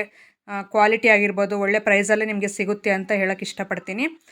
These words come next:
ಹಾಗೆ ಅಂಗಡಿಯವರು ಅಷ್ಟೇ ತುಂಬ ಚೆನ್ನಾಗಿ ರಿಸೀವ್ ಮಾಡ್ಕೊಂಡ್ರು ನಮ್ಮನ್ನು. So ನಾವು ಹಳ್ಳಿ ಕಡೆಯಿಂದ ಬಂದಿರೋದು, ಆದ್ರೂ ಪರವಾಗಿಲ್ಲ, ತುಂಬ ಚೆನ್ನಾಗಿ ರಿಸೀವ್ ಮಾಡ್ಕೊಂಡು ನಮಗೆಲ್ಲ ತುಂಬ ಚೆನ್ನಾಗಿ ಎಕ್ಸ್‌ಪ್ಲೇನ್ ಎಲ್ಲ ಮಾಡಿದ್ರು. ಕೊಟೇಶನ್ ಆಗ್ತಾ ಇರೋವಂಥದ್ದು ಇಲ್ಲಿ.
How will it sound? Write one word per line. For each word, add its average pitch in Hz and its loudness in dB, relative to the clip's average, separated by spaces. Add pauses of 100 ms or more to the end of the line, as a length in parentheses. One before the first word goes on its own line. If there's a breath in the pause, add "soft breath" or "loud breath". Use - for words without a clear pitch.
(180 soft breath)
ಹಾಗೆ 208 -2
ಅಂಗಡಿಯವರು 220 0
ಅಷ್ಟೇ 214 -4
ತುಂಬ 208 -4
ಚೆನ್ನಾಗಿ 214 0
ರಿಸೀವ್ 208 -2
ಮಾಡ್ಕೊಂಡ್ರು 185 -4
ನಮ್ಮನ್ನು. 185 -4 (480)
So 226 -6
ನಾವು 214 -2
ಹಳ್ಳಿ 208 0
ಕಡೆಯಿಂದ 214 2
ಬಂದಿರೋದು, 196 -2
ಆದ್ರೂ 226 -2
ಪರವಾಗಿಲ್ಲ, 202 -2
ತುಂಬ 202 -6
ಚೆನ್ನಾಗಿ 196 -4
ರಿಸೀವ್ 196 -4
ಮಾಡ್ಕೊಂಡು 190 -6
ನಮಗೆಲ್ಲ 190 -4
ತುಂಬ 190 -8
ಚೆನ್ನಾಗಿ 196 -6
ಎಕ್ಸ್‌ಪ್ಲೇನ್ 196 -6
ಎಲ್ಲ 190 -6
ಮಾಡಿದ್ರು. 185 -6
ಕೊಟೇಶನ್ 202 -6
ಆಗ್ತಾ 190 -6
ಇರೋವಂಥದ್ದು 180 -8
ಇಲ್ಲಿ. 190 -6